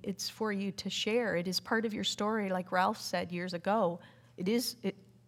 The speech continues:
makes you, has brought you where you are." Um, this morning when I got here, I pulled into the driveway, and I was sitting there. I was actually about quarter to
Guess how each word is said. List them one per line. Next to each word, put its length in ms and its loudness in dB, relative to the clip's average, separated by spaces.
makes 260 -2
you, 140 -10
has 120 -4
brought 260 2
you 80 -2
where 160 0
you 180 0
are." 320 4
Um, 240 4
this 200 -2
morning 340 8
when 120 4
I 100 6
got 280 4
here, 380 0
I 80 2
pulled 320 2
into 200 2
the 120 -4
driveway, 640 0
and 140 2
I 20 4
was 120 0
sitting 260 0
there. 160 2
I 20 0
was 260 -6
actually 500 0
about 260 -4
quarter 340 0
to 100 -12